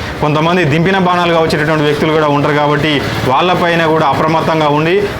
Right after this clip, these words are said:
ప్రజావాణి పార్టీని భారీ మెజారిటీతో, కనీవిని ఎరుగని విధంగా భారీ మెజారిటీతో గెలిపిస్తారని,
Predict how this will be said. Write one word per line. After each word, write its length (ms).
ప్రజావాణి 520
పార్టీని 440
భారీ 360
మెజారిటీతో, 600
కనీవిని 520
ఎరుగని 260
విధంగా 280
భారీ 300
మెజారిటీతో 500
గెలిపిస్తారని, 680